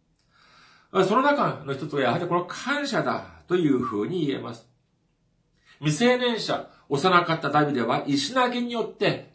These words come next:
ゴリラ、ゴリアテを、お、やっつけることができました。おじいちゃん、このモーセは知恵一つで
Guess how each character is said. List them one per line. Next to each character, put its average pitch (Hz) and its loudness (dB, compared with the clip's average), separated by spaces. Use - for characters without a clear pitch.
ゴ 110 -2
リ 123 0
ラ、 117 -4
ゴ 127 0
リ 139 6
ア 135 8
テ 120 2
を、 113 2
お、 113 0
や 123 0
っ 123 -8
つ - -14
け 180 2
る 151 0
こ 143 -2
と 190 -2
が 196 2
で 160 2
き 190 -2
ま 185 0
し - -8
た。 - -8
お 165 8
じ 294 4
い 277 6
ち 165 0
ゃ 123 2
ん、 - -8
こ 147 -2
の 151 2
モ 160 2
ー - 4
セ 135 0
は 110 0
知 190 -2
恵 285 4
一 277 -4
つ 175 -10
で 175 -4